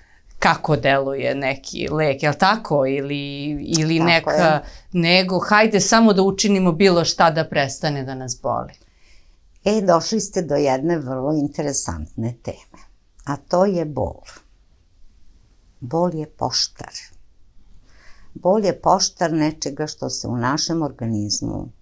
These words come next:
Speaker 2: dešava. I
Speaker 1: Jel zvoni dva put?
Speaker 2: Pa on zvoni nekada i dva puta i tri puta i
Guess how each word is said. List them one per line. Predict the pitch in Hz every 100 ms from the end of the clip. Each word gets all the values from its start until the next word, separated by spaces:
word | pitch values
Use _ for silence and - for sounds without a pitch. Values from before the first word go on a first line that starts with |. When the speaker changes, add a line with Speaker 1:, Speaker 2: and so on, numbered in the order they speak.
| _
Speaker 2:
dešava. | - - - - 78 - _ - _ _ _ - - - - _ _ - - _ _ _ _ -
I | 151 147 147 147 - - - - - _ - -
Speaker 1:
Jel | 185 160
zvoni | 143 151 151 170
dva | 151 135 135
put? | 147 - - - - - _ - - - _ -
Speaker 2:
Pa | 143 156 -
on | 175 185
zvoni | 165 151 175 190 185
nekada | 160 160 160 147 135
i | 127
dva | 131 143 151 170
puta | 180 180 110 95 -
i | 151 -
tri | 185 180 185 185
puta | 185 185 135 147 151 - _ - _ - - -
i | 160 147 143